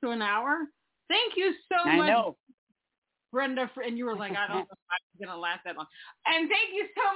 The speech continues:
Speaker 1: much, Brenda, for being on Chatting with Nat. I really appreciate you being on my show. It is, has truly been an honor. And if a-, anybody wants to find you, they can go to Instagram at Brenda Best Music. Your website is, uh,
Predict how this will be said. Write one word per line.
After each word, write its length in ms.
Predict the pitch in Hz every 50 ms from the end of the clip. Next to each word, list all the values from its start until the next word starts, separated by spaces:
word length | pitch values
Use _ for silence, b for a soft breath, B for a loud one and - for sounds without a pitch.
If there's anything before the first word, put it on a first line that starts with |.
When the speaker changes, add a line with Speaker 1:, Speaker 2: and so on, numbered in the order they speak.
| 415 453 359 262
Speaker 1:
much, 80 | 226 190
Brenda, 460 | 302 302 359 320 254 269 262 247 - -
for 140 | - 277 262 202
being 320 | 226 294 302 302 302 294 269 - 247
on 140 | 262 262 262 -
Chatting 360 | - 269 247 254 247 247 240
with 140 | 233 233 -
Nat. 240 | 226 247 262 247 240 233
I 340 | - 185 - 214 214 - 240
really 380 | 262 302 311 302 285 262 240
appreciate 540 | - _ 262 254 262 254 - 262 247 240 233 - _ _ _ _ _ _ _ _
you 100 | - 254 220
being 160 | 240 262 247
on 140 | 233 220 208
my 120 | 208 208 202 -
show. 180 | - 247 247
It 180 | 240 - 214 208
is, 120 | 208 208 180 202 202 208
has 160 | 208 208 185 - -
truly 260 | - 277 277 277 262
been 180 | 220 220 240 233
an 140 | 220 214 220
honor. 320 | 220 214 214 220 226 226
And 140 | 220 214 208
if 120 | 208 214
a-, 500 | 214 - - 254 - - - _ _ -
anybody 440 | 349 403 427 427 311 285 302 262 262
wants 260 | 233 220 220 233 233 _ -
to 60 | 208 -
find 240 | - 233 233 226 220
you, 100 | 226 226 214
they 120 | 269 285
can 200 | - - 247 240
go 200 | 208 240 220 214
to 60 | 202
Instagram 680 | 160 - 262 285 294 294 - 226 214 240 233 220 220 214
at 120 | 190 170 170 _
Brenda 260 | - 240 247 240 233 220
Best 280 | - 220 208 208 -
Music. 400 | 214 220 254 294 294 277 302 302 - _ b b b b b b
Your 120 | - 370 359
website 380 | 370 349 302 285 - 302 277 262 -
is, 160 | 277 247 233
uh, 220 | 254 254 254 247